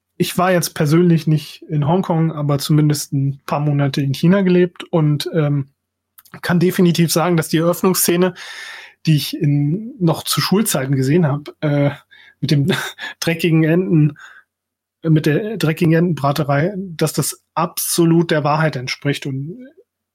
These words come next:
zumindest vor zwanzig Jahren in China noch durchaus <laughs> Realität war, ähm, wo der Fußboden so dreckig ist, dass man ausrutscht und <laughs> und die ganzen Sprüche, die einem gedrückt werden. Es sind auch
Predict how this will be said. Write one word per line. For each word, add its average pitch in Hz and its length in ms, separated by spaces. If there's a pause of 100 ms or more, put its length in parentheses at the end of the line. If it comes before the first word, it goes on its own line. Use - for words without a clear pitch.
(180)
zumindest 175 380
vor 165 100
zwanzig 170 400
Jahren 165 200
in 139 80
China 160 320
noch 139 120
durchaus 180 1040
<laughs> - 100
Realität 170 600
war, 113 180 (760)
ähm, 151 360 (160)
wo 170 100
der 165 120
Fußboden 160 440
so 160 120
dreckig 165 380
ist, 139 140
dass 139 140
man 147 140
ausrutscht 147 760
und 156 300
<laughs> - 1600
und 190 180
die 180 80
ganzen 170 320
Sprüche, 185 460
die 156 120
einem 151 140
gedrückt 147 460
werden. 143 300
Es 143 120
sind 151 120
auch 151 120